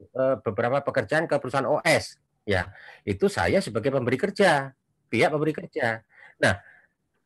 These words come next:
saya mau lihat dari pemberi kerja. Pemberi kerja ini kan sebenarnya melakukan pekerjaan tersebut. Ya, cuman karena bisa dialidayakan, saya alidayakan, kan gitu.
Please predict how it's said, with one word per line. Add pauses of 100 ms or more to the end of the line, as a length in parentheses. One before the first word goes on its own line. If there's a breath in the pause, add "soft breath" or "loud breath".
saya
mau
lihat
dari
pemberi
kerja.
Pemberi
kerja
ini
kan
sebenarnya
melakukan
pekerjaan
tersebut. (400)
Ya,
cuman
karena
bisa
dialidayakan, (240)
saya
alidayakan,
kan
gitu.